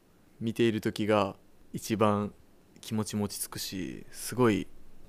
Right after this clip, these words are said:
これがなんか地元なんだなっていうか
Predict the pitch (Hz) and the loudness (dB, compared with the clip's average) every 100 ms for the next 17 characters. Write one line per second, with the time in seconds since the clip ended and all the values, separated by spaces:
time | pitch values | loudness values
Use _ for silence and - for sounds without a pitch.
0 | - - - 120 123 123 120 - - - | -20 -16 -8 -4 0 0 0 -4 -20 -20
1 | - _ _ 113 101 95 120 117 113 117 | -20 _ _ -10 -8 -4 0 0 2 4
2 | 117 113 98 101 101 - 82 - 58 | 4 2 0 0 -2 -4 -10 -8 -12